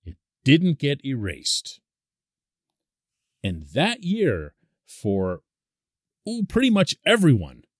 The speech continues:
who's forgotten, he slashed three oh eight, three fifty-three, four forty-nine. Twelve home runs. He did almost everything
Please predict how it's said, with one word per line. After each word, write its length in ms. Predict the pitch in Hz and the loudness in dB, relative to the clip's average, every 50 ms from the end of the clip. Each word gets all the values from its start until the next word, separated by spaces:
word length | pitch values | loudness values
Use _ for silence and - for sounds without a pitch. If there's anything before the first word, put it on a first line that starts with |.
| _ _ _ _ _ _ _ _ _ _ _ _ _ _ _ - - - _ | _ _ _ _ _ _ _ _ _ _ _ _ _ _ _ -18 -18 -16 _
who's 220 | - - 147 135 - | 0 2 2 2 2
forgotten, 720 | - 113 92 85 101 110 101 76 65 71 95 131 151 - _ _ _ _ _ _ _ _ _ _ _ _ _ _ _ _ _ _ _ _ _ _ _ _ | 0 -6 -6 -4 -2 -2 -2 -4 -6 -4 0 0 0 0 _ _ _ _ _ _ _ _ _ _ _ _ _ _ _ _ _ _ _ _ _ _ _ _
he 160 | - 165 196 | -2 0 0
slashed 560 | - - - 143 131 117 101 - - - _ | 0 -2 -2 -4 -4 -4 -4 -8 -10 -16 _
three 240 | - 156 202 240 226 | -6 -4 -2 -2 -2
oh 160 | 175 127 104 | -2 -2 -2
eight, 240 | 92 85 85 - _ | -4 -6 -8 -12 _
three 240 | _ - - 151 175 | _ -8 -4 -4 -4
fifty-three, 680 | 156 - 151 139 _ - 117 101 _ - 95 92 92 90 | -2 -2 -6 -6 _ -8 -14 -14 _ -14 -12 -12 -12 -12
four 280 | _ - 98 98 98 | _ -16 -12 -12 -12
forty-nine. 720 | - _ - 95 90 85 85 80 76 69 65 65 64 _ _ _ _ _ _ _ _ _ _ _ _ _ _ _ _ _ _ _ _ _ _ _ _ _ _ _ _ _ _ _ _ _ - | -12 _ -12 -12 -12 -10 -12 -14 -14 -16 -18 -20 -20 _ _ _ _ _ _ _ _ _ _ _ _ _ _ _ _ _ _ _ _ _ _ _ _ _ _ _ _ _ _ _ _ _ -20
Twelve 380 | - - 123 123 123 127 - | -14 -8 -4 -2 -2 -2 -2
home 280 | - 120 113 104 98 95 | -4 -8 -8 -6 -6 -6
runs. 300 | 92 87 76 73 - - _ _ _ _ _ _ _ _ | -6 -8 -12 -14 -16 -20 _ _ _ _ _ _ _ _
He 460 | _ - - 170 208 220 220 214 226 _ _ _ _ _ _ _ _ _ _ _ - | _ -4 0 2 2 2 0 -4 -10 _ _ _ _ _ _ _ _ _ _ _ 0
did 340 | 160 170 175 170 147 131 _ _ _ _ _ _ _ _ _ _ _ _ _ _ _ _ - | 2 4 4 4 0 -2 _ _ _ _ _ _ _ _ _ _ _ _ _ _ _ _ -4
almost 640 | - 160 202 247 269 247 226 220 226 - - - - _ _ _ _ - | 0 0 2 2 0 -2 -2 -2 -2 -2 -4 -4 -10 _ _ _ _ -4
everything 720 | - 202 190 151 139 117 98 85 - - 69 65 67 69 | -2 -2 0 0 0 -2 -2 -4 -8 -12 -20 -18 -20 -20